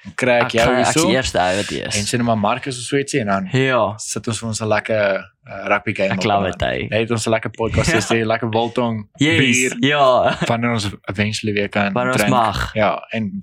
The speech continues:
Speaker 1: actually weer drank
Speaker 2: Ja.
Speaker 1: kan koop. Gelukkig het ek nog 'n so halwe bottel
Speaker 2: Ja, dat is
Speaker 1: hierso.
Speaker 2: cool, hè.
Speaker 1: <laughs>
Speaker 2: Ja,
Speaker 1: Eh,
Speaker 2: thanks,
Speaker 1: maar dit sal
Speaker 2: Donald.
Speaker 1: lekker wees.
Speaker 2: Dis
Speaker 1: Ja.
Speaker 2: great, hè.
Speaker 1: Okay, thanks.
Speaker 2: Cool.
Speaker 1: Thanks, my Jazz. En, eh, dankie vir julle wat ingetune het. Ek waardeer dit regtig baie.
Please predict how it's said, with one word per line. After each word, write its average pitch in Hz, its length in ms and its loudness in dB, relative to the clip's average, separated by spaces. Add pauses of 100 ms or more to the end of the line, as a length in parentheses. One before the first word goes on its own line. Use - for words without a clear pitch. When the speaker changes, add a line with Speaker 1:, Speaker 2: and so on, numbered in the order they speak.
Speaker 1:
actually 107 320 -4
weer 101 120 -2
drank 98 200 -2
Speaker 2:
Ja. 123 200 2
Speaker 1:
kan 113 100 2
koop. 90 80 2
Gelukkig 127 300 2
het 131 140 -2
ek 127 80 -4
nog 127 220 -8
'n 110 220 -6 (240)
so 110 320 -4 (420)
halwe 117 300 0
bottel 113 280 2
Speaker 2:
Ja, 101 120 2
dat 110 100 4
is 113 60 0
Speaker 1:
hierso. 120 180 0
Speaker 2:
cool, 104 240 4
hè. 113 160 2
Speaker 1:
<laughs> - 340 0 (640)
Speaker 2:
Ja, 123 120 2 (100)
Speaker 1:
Eh, 98 60 2
Speaker 2:
thanks, - 0 -
Speaker 1:
maar 120 140 0
dit 117 240 0
sal 113 80 2
Speaker 2:
Donald. 113 80 4 (100)
Speaker 1:
lekker 107 100 -6
wees. - 360 -10
Speaker 2:
Dis 110 180 -6
Speaker 1:
Ja. - 60 -6
Speaker 2:
great, 95 360 -4
hè. - 140 -2
Speaker 1:
Okay, - 220 -10 (180)
thanks. 95 260 -2
Speaker 2:
Cool. 117 240 2
Speaker 1:
Thanks, 113 300 -4
my 107 60 -4
Jazz. 110 320 0 (400)
En, 110 140 0
eh, 113 220 0
dankie 139 280 -4
vir 143 140 -2
julle 139 100 2
wat 135 140 -2
ingetune 139 500 -2
het. 147 140 -2
Ek 107 100 -6
waardeer 110 240 0
dit 113 120 0
regtig 110 320 2
baie. 113 340 2